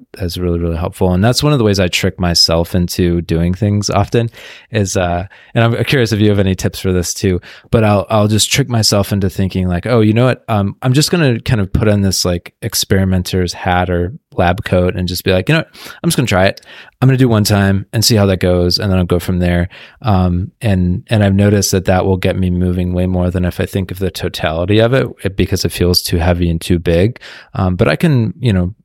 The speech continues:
hone in on the w-, one little piece, that just very next step, and not really think about the overall effort. At least that's been helpful for me. So curious about,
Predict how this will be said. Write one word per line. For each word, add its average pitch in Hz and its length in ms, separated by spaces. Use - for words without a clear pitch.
hone 101 240
in 95 120
on 87 160
the 87 100
w-, 101 380
one 107 320
little 98 200
piece, 92 440
that - 340
just 127 240
very 95 320
next 90 360
step, 85 360
and 107 100
not 92 180
really 87 220
think 90 240
about 85 380
the 92 160
overall 85 540
effort. 85 480
At 107 100
least 104 160
that's 90 160
been 85 140
helpful 82 320
for - 160
me. 87 260
So 92 220
curious 123 360
about, 92 340